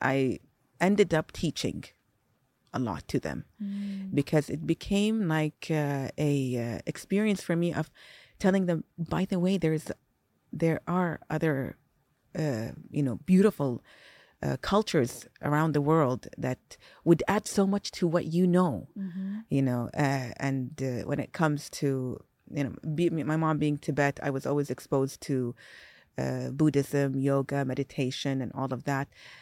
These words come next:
Speaker 1: So when I, when you're in New York, and it was the boom of the yoga studios and then early two thousands, it was like, you know, I felt they were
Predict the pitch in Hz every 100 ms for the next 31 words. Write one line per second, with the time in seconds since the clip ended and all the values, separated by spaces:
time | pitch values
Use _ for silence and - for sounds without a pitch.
0 | - - 156 147 156 151 147 - 147 143
1 | 143 160 165 156 175 139 - 139 123 -
2 | _ - 127 120 - 127 117 98 - _
3 | 131 131 165 147 127 113 127 143 117 -
4 | 131 113 110 107 76 - 135 127 113 123
5 | 123 120 131 139 143 143 92 120 - -
6 | - - - _ _ _ - - 170 165
7 | 165 160 - - - - _ _ _ _
8 | 165 160 147 - 156 170 - _ - 170
9 | 165